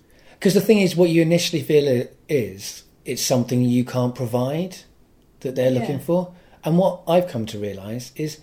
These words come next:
Speaker 1: it kind of is, but that's okay.
Speaker 2: Yeah, because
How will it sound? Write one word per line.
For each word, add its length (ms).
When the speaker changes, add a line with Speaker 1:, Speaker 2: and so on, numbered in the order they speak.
Speaker 1:
it 120
kind 240
of 80
is, 400
but 120
that's 240
okay. 520
Speaker 2:
Yeah, 320
because 260